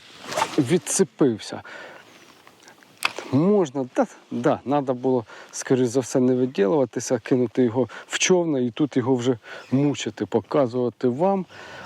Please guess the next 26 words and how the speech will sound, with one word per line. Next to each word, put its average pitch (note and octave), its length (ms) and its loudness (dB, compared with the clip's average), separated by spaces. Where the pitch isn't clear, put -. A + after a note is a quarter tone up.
Але G#3+ 200 2
мені F3+ 240 4
здалося, D#3 500 0
що - 200 -2
я C#3 200 4
ще - 380 2
впіймаю G#2+ 580 -2
тут - 240 -8
рибу. F2+ 340 -2
Так A2+ 220 0
що, A2+ 300 0
е, A2+ 180 4
зараз A#2+ 400 0
водяний B2 400 2
мені A#2+ 280 2
зараз A#2 440 0
подарить A#2+ 600 0
ще - 260 2
одну A#2 280 0
таку A#2 300 -4
ж - 120 -4
клюваку, C3+ 540 2
ще - 200 -2
одного A#2+ 300 0
непоганого A#2 680 2
окуня. E3+ 380 -2